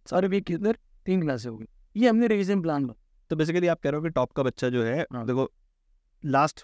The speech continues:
Speaker 2: moment पे तो performance को booster test ही है और number of questions जो आप attempt कर लेते हैं, तो on an average आप कह रहे हो कि
Speaker 1: फोर्टीन पोस्ट extra,
Speaker 2: ए,
Speaker 1: तीन
Speaker 2: फ़ोर्टीन
Speaker 1: test,
Speaker 2: test जो है हम एक्स्ट्रा कर
Speaker 1: two test per week।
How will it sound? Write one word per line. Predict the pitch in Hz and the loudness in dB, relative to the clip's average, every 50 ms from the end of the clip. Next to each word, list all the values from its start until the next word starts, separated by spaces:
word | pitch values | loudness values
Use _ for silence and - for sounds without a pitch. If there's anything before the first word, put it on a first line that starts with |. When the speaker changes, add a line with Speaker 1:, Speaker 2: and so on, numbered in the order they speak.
| _ 147 | _ -6
Speaker 2:
moment | 143 139 147 147 147 | -2 0 0 -2 0
पे | - 160 147 | 0 0 0
तो | - 160 156 156 156 - - - | 2 2 0 0 0 -2 -4 -6
performance | 135 - - 131 123 131 139 143 127 - | -6 -4 -2 -2 0 0 0 -2 -2 -4
को | 160 151 | -6 -6
booster | 127 131 135 - - - 156 147 147 - _ _ _ _ - - - | -4 -4 -6 -6 0 0 0 0 0 -4 _ _ _ _ -20 -2 2
test | 202 139 131 - - - | 4 4 4 2 -2 0
ही | 160 147 143 | 2 2 4
है | 127 110 101 107 117 | 2 2 0 -2 -2
और | - 117 123 123 127 131 127 - 151 | -2 0 2 2 2 0 -2 -4 -2
number | 139 127 127 127 127 127 | 0 0 2 2 2 2
of | 127 | 2
questions | - - 123 107 - - 117 | 2 2 0 0 2 0 -2
जो | 113 117 117 | 0 2 2
आप | 113 107 98 | 2 0 -2
attempt | - 117 117 110 107 101 | -4 -2 -2 -2 -2 -2
कर | 110 | -2
लेते | 113 113 110 104 - 117 | -2 -2 -2 -4 -4 -6
हैं, | 139 165 - _ _ _ _ - | -6 -8 -12 _ _ _ _ 0
तो | 190 196 - 131 | 0 0 2 2
on | 135 139 143 | 2 2 2
an | 151 156 | 2 2
average | 147 135 127 135 147 143 | 2 2 2 2 2 0
आप | 135 - | 0 -2
कह | _ - 123 | _ -2 0
रहे | 123 | 0
हो | 127 139 | -2 -4
कि | - 156 160 - - _ - | -6 -8 -10 -10 -12 _ -4
Speaker 1:
फोर्टीन | 202 190 143 139 262 262 262 214 | -2 0 0 2 4 4 4 4
पोस्ट | 220 220 190 | 4 2 0
extra, | 202 170 - - - 131 - - - _ _ _ _ _ - | 0 -4 -4 -6 -12 -14 -14 -14 -18 _ _ _ _ _ -6
Speaker 2:
ए, | 135 139 147 - | -2 -2 0 2
Speaker 1:
तीन | 247 262 269 254 | 2 2 2 2
Speaker 2:
फ़ोर्टीन | 143 131 202 190 | 2 2 2 2
Speaker 1:
test, | 156 151 147 131 | 0 0 0 0
Speaker 2:
test | 127 123 - - 135 | 0 0 0 -2 -2
जो | 120 | -2
है | 123 135 160 | -2 0 -2
हम | 160 147 | -2 -2
एक्स्ट्रा | 123 - - 120 101 | -4 -4 -4 -4 -4
कर | 104 | -2
Speaker 1:
two | 104 240 262 269 | -2 0 0 0
test | 214 214 202 220 254 - - - _ _ _ _ 170 | 2 2 2 2 2 0 -4 -14 _ _ _ _ 0
per | 170 160 | 2 2
week। | 135 117 - | 0 -4 -10